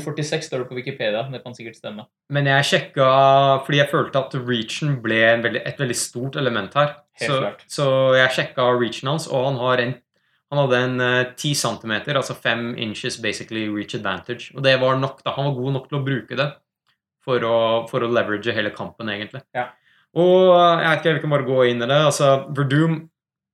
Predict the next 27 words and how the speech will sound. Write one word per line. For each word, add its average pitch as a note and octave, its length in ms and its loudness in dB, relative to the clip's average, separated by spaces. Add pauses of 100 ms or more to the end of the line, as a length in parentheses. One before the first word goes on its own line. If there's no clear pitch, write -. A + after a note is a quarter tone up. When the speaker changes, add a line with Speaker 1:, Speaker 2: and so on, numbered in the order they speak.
(600)
Speaker 2:
sin D#3 140 -2
strategi D3 340 2
er B2 140 4
jo A#2 80 -2
helt A#2 180 2
håpløs. A2+ 460 -4 (100)
Speaker 1:
Mm. C3+ 160 -8
Speaker 2:
Få C3+ 160 0
han B2+ 160 -2
ned B2+ 160 4
og A#2+ 80 -2
submit F#2+ 320 -6
han. F#2+ 80 -14 (160)
Speaker 1:
Ja. A#2 240 -6
Speaker 2:
Det B2 120 2
er A2+ 120 4
det G2+ 80 2
han F#2+ 160 -2
skal. G2 220 -12 (520)
Mest C3+ 320 -4
sannsynlig A2+ 300 -4
fordi A#2+ 160 2
at G#2+ 100 -4 (100)
Volkov G#2 320 -4
er F#2+ 140 2
jo G2 80 -4
en, G#2 100 -8